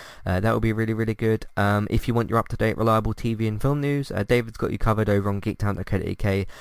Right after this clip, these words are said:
and Geektown Radio. Uh, there won't be a new episode of Geektown Radio until January, but we did kind of a wrap-up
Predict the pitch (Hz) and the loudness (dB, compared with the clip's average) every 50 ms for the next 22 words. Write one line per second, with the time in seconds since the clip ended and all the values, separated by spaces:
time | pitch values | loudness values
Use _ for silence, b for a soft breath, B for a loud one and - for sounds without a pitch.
0 | B B B B - - 92 95 87 92 92 - - - 92 92 92 92 92 95 | B B B B -6 -4 -4 -2 -2 -2 -4 -2 -2 -2 -2 0 0 0 0 0
1 | 90 92 95 95 95 92 - - 90 90 90 104 123 135 131 131 131 127 127 127 | 0 0 0 0 0 0 0 0 0 0 2 2 2 2 2 2 0 2 2 2
2 | 123 120 - 110 123 120 110 107 - 117 107 104 - - 107 107 104 104 104 104 | 2 2 2 2 2 0 0 0 0 0 0 0 0 -2 -2 0 0 0 2 2
3 | 101 98 95 - 104 95 - - 95 95 95 92 92 90 85 101 92 - - 85 | 0 0 -2 -2 -2 -2 0 0 0 0 0 0 0 0 0 -2 -2 -2 -2 -2
4 | - 95 90 - - 101 98 95 87 92 90 92 95 87 - - 92 87 - - | -2 -2 -2 -2 -2 -2 -2 0 -2 -2 -2 0 0 0 0 0 0 0 2 2